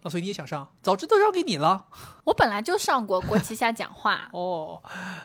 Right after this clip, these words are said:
Speaker 1: 包括我记得那个时候还有一个特别搞笑的事儿，就我爸那个时候在学校就是开展一些这种学生的所谓的一些特长活动吧，就他很文气嘛，我爸，他就觉得说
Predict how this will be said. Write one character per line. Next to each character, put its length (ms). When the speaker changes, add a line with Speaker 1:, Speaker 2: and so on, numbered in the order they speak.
Speaker 1:
包 140
括 120
我 60
记 80
得 40
那 40
个 60
时 40
候 60
还 80
有 60
一 40
个 60
特 140
别 80
搞 120
笑 140
的 60
事 80
儿， 180
就 140
我 100
爸 360
那 120
个 60
时 100
候 160
在 100
学 140
校 180
就 120
是 80
开 180
展 380
一 100
些 140
这 40
种 200
学 260
生 220
的 340
所 180
谓 80
的 60
一 40
些 100
特 320
长 240
活 180
动 180
吧， 220
就 80
他 140
很 180
文 200
气 180
嘛， 140
我 100
爸， 320
他 100
就 80
觉 160
得 160
说 260